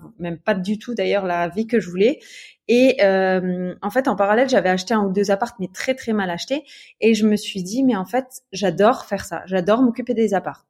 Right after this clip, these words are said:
Donc, si jamais je peux avoir la chance un jour d'en vivre, c'est vraiment ce que je souhaite faire. Et en gros, j'ai mis tout en œuvre pour réussir à le faire. Donc, c'était un peu chaotique, mais, euh, j'ai réussi à, à quelques années plus tard, en,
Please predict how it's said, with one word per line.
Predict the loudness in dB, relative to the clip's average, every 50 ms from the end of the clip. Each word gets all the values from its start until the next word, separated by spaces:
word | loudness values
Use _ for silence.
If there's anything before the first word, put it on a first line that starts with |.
| _ -16
Donc, | -4 0 0 0 0 0
si | -4 -10 -8 -6 -2
jamais | 0 2 2 4 4 4 2 0
je | 0 -4
peux | -6 -4 0 0
avoir | 0 2 2 0 0
la | 0 0
chance | 0 -2 -4 -6 -6 -6 -8
un | -4 -4 -2
jour | -2 -2 -2 -4 -4
d'en | -4 -6 -6 -4
vivre, | -2 0 0 0 0 -2 -6 -12 _ _ _ _ _
c'est | -10 -2 -2 -2
vraiment | -2 0 0 2 4 4 4 2 0
ce | -2
que | -4 -6
je | -6 -4
souhaite | -4 -4 -6 -6 -6
faire. | -12 -12 -12 -12 _ _ -20 -20 _ _ _ -2 4
Et | 4 6
en | 6 6
gros, | 4 4 2 2
j'ai | 2 2 2
mis | 0 -2
tout | -2 -6 -4 -4
en | -2 -2
œuvre | -2 -4 -6
pour | -10 -6 -2
réussir | -2 -2 -2 -4 -4 -4
à | -4
le | -2
faire. | 0 0 0 0
Donc, | 0 -4 -6 -8
c'était | -12 -18 -20 -20 -20 _ -12 -12
un | -12 -10 -6
peu | -4 -4 -4
chaotique, | -2 2 2 2 2 2 0 -2 -2 -2 -2 -4 -6 -4
mais, | -2 0 2 2 0 0 -2
euh, | -2 0 0 -2
j'ai | -2 -4 -6
réussi | -6 -4 -6 -6 -6 -8 -8 -4 -2 -2
à, | -2 -2 -2 -2 -4 -4 -6 -10 -20 -20 -20 -20 -20 -20 _ -6
à | -4 -4 -4
quelques | 0 0 0 0 2 -2 0 2
années | 2 2 0 -2
plus | -4 -6 -10 0
tard, | 2 4 4 4 4 2
en, | -2 -2 -4